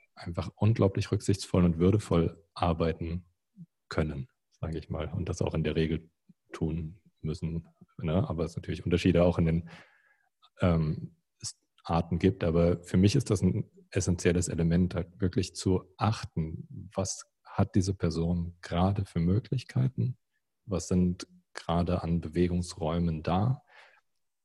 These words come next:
und dann nicht über, also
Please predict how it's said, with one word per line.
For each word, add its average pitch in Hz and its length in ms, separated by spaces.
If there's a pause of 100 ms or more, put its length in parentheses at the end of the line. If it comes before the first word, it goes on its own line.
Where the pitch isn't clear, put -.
und 98 360 (160)
dann 92 320
nicht - 380 (440)
über, 90 280 (340)
also 82 300